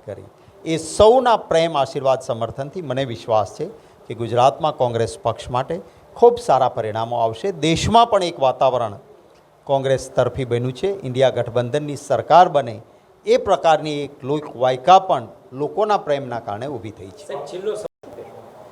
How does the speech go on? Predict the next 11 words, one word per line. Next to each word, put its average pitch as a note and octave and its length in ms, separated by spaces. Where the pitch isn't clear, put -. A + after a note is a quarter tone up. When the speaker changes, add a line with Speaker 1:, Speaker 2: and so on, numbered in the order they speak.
Speaker 1:
અ, C#3 120
ચૂંટણી G3 680
એ F#3 180
જ E3+ 140
માત્ર E3 420
આખરી D3+ 420
ધ્યેય D#3 280
નથી C3 240
હોતું. A#2 360
લોકોની D3 420
સેવા, D3 560